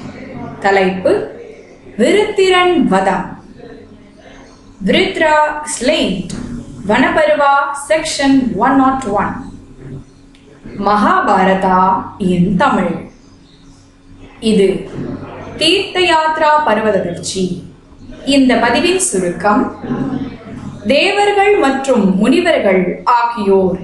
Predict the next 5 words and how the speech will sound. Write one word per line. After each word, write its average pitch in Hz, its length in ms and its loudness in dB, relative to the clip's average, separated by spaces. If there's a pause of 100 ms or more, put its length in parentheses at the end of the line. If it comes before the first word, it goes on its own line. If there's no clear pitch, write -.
(160)
இந்திரனுக்கு 359 1040 2
தங்கள் 214 560 2
பலங்களை 226 800 2
கொடுப்பது, 190 840 0 (360)
இந்திரன் 196 800 2